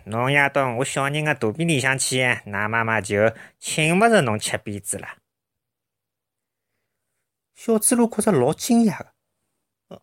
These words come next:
“啊？呃，㑚小人的肚皮有介大啊？”冷先生讲：“一只肚皮嘛，当然装勿牢个呀。但是拿侬分开来，装到我三个小人肚皮里向去，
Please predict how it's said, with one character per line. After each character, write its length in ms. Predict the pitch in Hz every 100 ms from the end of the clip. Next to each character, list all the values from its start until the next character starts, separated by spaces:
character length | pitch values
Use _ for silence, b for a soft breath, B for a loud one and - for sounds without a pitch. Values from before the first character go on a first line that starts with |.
| -
“啊？ 420 | 127 147 381 - _ _ b b b b b _ -
呃， 200 | 233 233
㑚 240 | 220 240
小 260 | - - 233
人 100 | 247
的 80 | 247
肚 180 | 214
皮 140 | 196 208
有 100 | 226
介 80 | 233
大 420 | - 240 196 117
啊？” 320 | 107 92 - - _ _ _ _ _ _ _ _ _ _
冷 180 | - 92
先 220 | - - 208
生 180 | -
讲 200 | 95 - _ _ _ _ _ _ _ _ _
：“一 100 | -
只 140 | 131 196
肚 180 | 156 120
皮 140 | 120
嘛， 480 | 120 117 110 107 101
当 220 | - 107
然 120 | 101
装 280 | 101 101 104
勿 80 | 104
牢 200 | 95 90
个 120 | 92
呀。 320 | 95 90 - _ _ _ _ _
但 160 | 170 170
是 80 |
拿 120 | 208 214
侬 120 | 220
分 260 | 214 247 285 427
开 200 | - 110
来， 280 | - - _ _ _
装 180 | - 123
到 140 | 135
我 200 | 127 127
三 360 | 151 - 233 240
个 80 | 196
小 260 | - 139
人 180 | 131 131
肚 140 | 117
皮 120 | 107 110
里 120 | 107
向 220 | 104 107
去， 240 | - 107